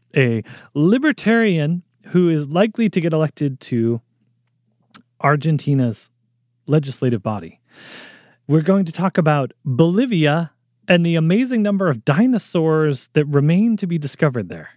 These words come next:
We're going to resume our conversation about the Pandora Papers. Fab has some new details on the various people who are hiding money all over the world.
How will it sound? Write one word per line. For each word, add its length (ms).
We're 140
going 360
to 240
resume 640
our 120
conversation 640
about 160
the 80
Pandora 640
Papers. 520
Fab 320
has 180
some 320
new 240
details 640
on 340
the 180
various 520
people 260
who 100
are 80
hiding 480
money 280
all 220
over 140
the 80
world. 360